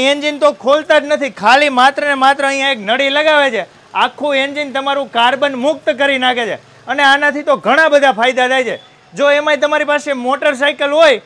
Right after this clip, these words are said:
તો માત્ર પંદર જ મિનિટમાં ક્લીન કરી નાખે એન્જિનને મસ્ત મજાનું. અને આનાથી તો ઘણા બધા ફાયદા થાય છે. અહીંયા જો લખ્યા જ છે,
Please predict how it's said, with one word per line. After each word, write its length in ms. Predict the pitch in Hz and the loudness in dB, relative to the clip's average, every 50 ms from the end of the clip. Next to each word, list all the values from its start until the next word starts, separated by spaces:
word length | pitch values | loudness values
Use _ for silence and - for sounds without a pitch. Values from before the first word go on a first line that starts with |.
| _ _ _ _ _ - | _ _ _ _ _ -6
તો 100 | 262 240 226 233 | -4 -2 0 0
માત્ર 340 | 233 254 262 - - 302 302 311 302 302 - | 0 0 0 -2 0 2 2 2 2 0 -2
પંદર 360 | 277 302 320 339 330 330 330 320 | -4 -4 -2 2 4 6 6 6
જ 160 | 311 277 269 | 4 2 0
મિનિટમાં 400 | 294 294 302 294 302 285 285 269 - - | -4 -2 -4 -4 -4 -4 -6 -6 -4 -4
ક્લીન 260 | 262 294 302 302 285 233 | -2 -2 -2 -2 -2 -2
કરી 160 | 285 294 302 294 | -2 0 0 0
નાખે 260 | 285 285 277 285 269 254 | -2 -2 -2 -2 -2 -2
એન્જિનને 440 | 262 269 277 269 285 285 277 254 220 | -2 -4 -6 -6 -8 -6 -4 -4 -4
મસ્ત 360 | 202 226 285 320 320 - 302 | -2 0 0 0 0 -2 -4
મજાનું. 480 | 285 269 262 247 254 240 208 160 - _ _ _ _ - | -4 -4 -2 -2 -2 -2 -4 -8 -12 _ _ _ _ -8
અને 160 | 202 226 262 269 | -4 -2 2 2
આનાથી 420 | 247 247 254 269 269 254 277 277 311 | 2 2 0 -2 -4 -4 -4 -2 -2
તો 80 | 285 | -2
ઘણા 340 | 196 175 175 208 247 277 277 | -2 0 0 2 2 4 4
બધા 240 | 269 269 269 269 254 | 4 4 4 2 2
ફાયદા 340 | 185 214 240 247 220 240 233 233 | 2 2 0 0 2 0 0 2
થાય 160 | 254 247 226 | 0 0 0
છે. 100 | 175 - - _ _ _ - | -2 -6 -10 _ _ _ -8
અહીંયા 340 | 190 226 262 285 285 269 269 | -4 -2 0 0 0 2 2
જો 100 | 269 247 | 0 2
લખ્યા 340 | 247 269 285 - 277 262 240 | 2 0 0 0 0 0 0
જ 100 | - - | 0 0
છે, 120 | 254 247 | -2 -2